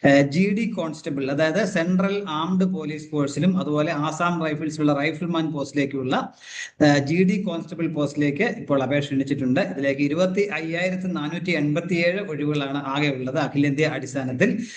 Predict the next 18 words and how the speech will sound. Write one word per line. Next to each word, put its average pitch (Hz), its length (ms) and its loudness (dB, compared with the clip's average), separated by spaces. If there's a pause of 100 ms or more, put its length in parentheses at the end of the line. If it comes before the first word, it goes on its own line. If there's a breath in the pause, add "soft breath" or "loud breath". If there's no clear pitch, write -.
(220 loud breath)
ആഹ്, 123 480 4
താല്പര്യമുള്ളവർ 151 600 2
ഇതിലേക്ക് 139 360 -4
ഓൺലൈനായിട്ട് 147 680 -2
ഡിസംബർ 147 400 0
മുപ്പത്തി 160 520 2
ഒന്ന് 165 260 0
വരെ 147 240 0
അപേക്ഷിക്കാൻ 143 480 0
കഴിയും. 139 260 -2
ഇതിന്റെ 139 200 -2
എല്ലാ 151 300 0
ഡീറ്റെയിൽസും 151 560 -4
സ്റ്റാഫ് 156 340 -2
സെലക്ഷൻ 160 100 -4
കമ്മീഷന്റെ 147 580 -2
വെബ്സൈറ്റ് 131 460 -2
ആയ 170 300 0